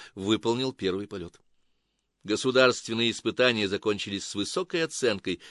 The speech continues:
в марте тысяча девятьсот сорок второго года. Самолёт получил наименование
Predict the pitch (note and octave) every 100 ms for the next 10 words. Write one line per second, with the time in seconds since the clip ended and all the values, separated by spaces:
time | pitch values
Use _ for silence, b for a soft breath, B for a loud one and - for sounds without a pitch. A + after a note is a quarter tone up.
0 | B F2 G2+ G#2 G#2 - B2 - G2+ -
1 | - F#2 F#2 E2+ G#2+ G#2 - G2 G2 G2
2 | F#2+ G2 F2+ E2+ - _ _ _ _ _
3 | _ _ _ - A#2+ C3+ G#3 G3+ F#3 E3+
4 | - F#3+ F#3 F3+ F3 F#3+ F#3 F#3